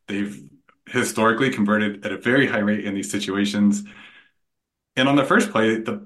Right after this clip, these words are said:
the play worked. They had a pass that bounced off the receiver's hands, and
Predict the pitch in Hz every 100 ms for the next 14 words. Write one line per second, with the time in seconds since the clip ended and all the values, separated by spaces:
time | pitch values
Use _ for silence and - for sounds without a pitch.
0 | _ - 117 165 156 180 - - 110 127
1 | 120 101 - _ _ - 123 127 101 104
2 | 104 110 113 107 104 101 101 104 104 101
3 | 113 101 101 95 87 87